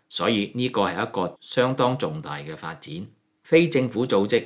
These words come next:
亞洲協會中國分析中心執行董事李北池 Base Gill 喺最近一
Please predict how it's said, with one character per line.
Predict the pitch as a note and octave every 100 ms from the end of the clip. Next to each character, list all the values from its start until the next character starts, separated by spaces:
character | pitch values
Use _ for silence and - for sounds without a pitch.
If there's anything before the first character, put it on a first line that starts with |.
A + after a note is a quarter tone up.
| - -
亞 | A#2
洲 | B2 C3
協 | G#2+ E2+ E2+
會 | F#2+ B2+
中 | - D3 D3
國 | A2+
分 | - C3
析 | C3 B2
中 | A#2 B2
心 | B2 B2 C3 C#3+ -
執 | B2 -
行 | - D#2+
董 | - D#2+ A2+
事 | F2 G2+ - -
李 | F2+ A2+
北 | D#3 E3+
池 | - - - -
Base | A2 B2+ - -
Gill | A#2 F2 F#2+ A#2 -
喺 | - A#2
最 | A#2 A2+
近 | F2
一 | F2